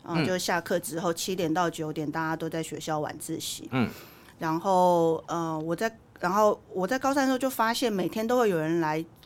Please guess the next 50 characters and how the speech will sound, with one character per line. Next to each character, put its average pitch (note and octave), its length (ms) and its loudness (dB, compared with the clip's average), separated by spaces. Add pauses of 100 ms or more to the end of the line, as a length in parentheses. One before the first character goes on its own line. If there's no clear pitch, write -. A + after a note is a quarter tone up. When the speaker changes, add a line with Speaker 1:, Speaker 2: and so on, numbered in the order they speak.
(140)
Speaker 1:
那 A3+ 180 2
时 A#3 80 0
候 F#3+ 60 4
我 C#3+ 80 0
就 D#3+ 100 -2
叫 E3 160 0
玻 D#3+ 200 -2
璃 C#3+ 140 -6
了， F2+ 140 -10 (220)
Speaker 2:
嗯。 C#3+ 160 0
Speaker 1:
都 G3+ 100 4
会 G3+ 80 8
来 E3+ 180 4
说 F3 220 -2
，“哎， F#3 100 -2 (340)
玻 F3+ 140 0
璃， E3+ 120 0
我 D#3+ 200 -2
跟 F3+ 140 -2
你 E3 100 2
聊 D3 240 -4
一 D#3 40 -4
聊 C#3 140 -6
好 - 140 -12
不 - 100 -10
好？” - 220 -10 (100)
Speaker 2:
嗯。 C3+ 220 2 (100)
Speaker 1:
然 D#3+ 120 -2
后 E3 140 2
我 D#3+ 60 2
们 D3+ 180 0
就 E3+ 120 0
可 E3 160 -6
能 C#3+ 220 -4
在 D3 560 -4 (680)
走 D3 260 -6
廊 D3 240 -2
啊， D#3 200 -2
去 E3+ 160 -10
操 D#3+ 320 -6
场 C#3 320 -10
啊， C#3 260 -12 (680)
聊 D3+ 240 -2
一 D#3+ 60 0
聊 D3+ 180 -2
啊， F3 180 -4 (640)
我 E3 100 -4
就 E3+ 100 -6
没 F3+ 120 0
有， D#3 240 0